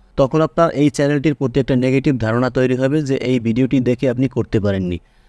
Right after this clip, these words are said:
যে কারণে একবারে শুরু থেকে একবারে শেষ পর্যন্ত, অর্থাৎ এই ফাইলটি সেভ করারও কিন্তু একটি আলাদা নিয়ম আছে। স্বাভাবিক নিয়মে সেভ করলে কিন্তু আপনি ডাইনামিক ফিল্টারটি আছে সেটা কিন্তু আপনি ইউজ করতে পারবেন না। এখানে দেখেন, এখানে আমরা একটা সব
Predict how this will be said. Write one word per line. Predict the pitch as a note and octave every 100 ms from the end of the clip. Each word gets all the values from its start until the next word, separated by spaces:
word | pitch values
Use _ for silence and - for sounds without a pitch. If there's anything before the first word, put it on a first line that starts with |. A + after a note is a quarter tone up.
| - -
যে | B2
কারণে | C#3 D3+
একবারে | D3 D3+ C#3
শুরু | D3+ D3+ -
থেকে | D#3 - E3 C#3+
একবারে | C#3 C#3 D#3+ C#3+
শেষ | A#2+ -
পর্যন্ত, | B2+ B2 B2 C#3 B2
অর্থাৎ | - C#3 C#3+ _ _ _ -
এই | C3+ -
ফাইলটি | A#2+ B2+ B2 D#3+ -
সেভ | C#3 C#3 - -
করারও | D#3+ D#3+ E3 -
কিন্তু | C#3+ B2+ B2
একটি | B2+ C3+ D3 - A#2
আলাদা | C3 C3+ C#3
নিয়ম | C#3 C#3+
আছে। | C3 D#3+ F#3 F#3+ _ _ -
স্বাভাবিক | - C3 C#3+ D3+ C#3
নিয়মে | C#3 C#3+ -
সেভ | B2+ B2
করলে | C#3+ C#3+ D#3
কিন্তু | C3 A#2+ B2+ A#2
আপনি | - C3 E3+ _ - G#2+
ডাইনামিক | B2 C#3 D3+ -
ফিল্টারটি | D3 D3 C3+ D#3
আছে | D3 D#3
সেটা | C#3 C3
কিন্তু | C3+ C3+ C3
আপনি | C#3+ F3+ -
ইউজ | C#3 C3+ -
করতে | A#2+ G#2+
পারবেন | G#2 G2 F#2
না। | E2+ - _ B2
এখানে | B2+ E3+ E3
দেখেন, | D3 F3+ C#3
এখানে | B2 C#3+ C#3+
আমরা | C3 B2+
একটা | B2+ C3 B2+ - - _ _ -
সব | - B2+